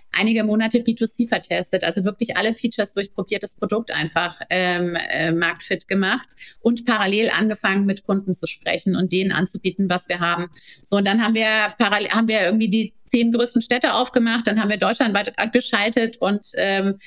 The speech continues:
dann haben wir, also das ist irgendwie alles parallel gemacht, die ersten coolen Kunden, ne? Johnson Johnson, Boehringer Ingelheim und so weiter. Wir haben echt ein paar richtig große, coole Kunden auch sehr früh an Land gezogen. Ähm,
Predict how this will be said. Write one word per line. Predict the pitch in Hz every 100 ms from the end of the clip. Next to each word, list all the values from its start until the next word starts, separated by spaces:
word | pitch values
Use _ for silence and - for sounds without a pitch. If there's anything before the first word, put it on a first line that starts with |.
| - - -
dann | 196
haben | 214 196
wir, | 196 190 -
also | 202
das | 196
ist | -
irgendwie | 214 220
alles | 170 208
parallel | - 175 185 190
gemacht, | 190 180 - - -
die | 180
ersten | 170 190 202 196
coolen | 196 190 -
Kunden, | 190 202 160
ne? | 165 185
Johnson | - 185 190 202
Johnson, | - 180 190 185 175 175 -
Boehringer | 190 202 180
Ingelheim | 180 196 180
und | 196
so | -
weiter. | 180 -
Wir |
haben | 180
echt | - - 226
ein |
paar | - 214 196 196 -
richtig | 214 226 226 -
große, | - 214 -
coole | - 190
Kunden | 180 202 202 185
auch | - 180 - - - -
sehr | 190
früh | 220 - 233
an | - 165
Land | 156 165 -
gezogen. | 165 - 180 190 233 233 - - - -
Ähm, | 175 175 180 180 180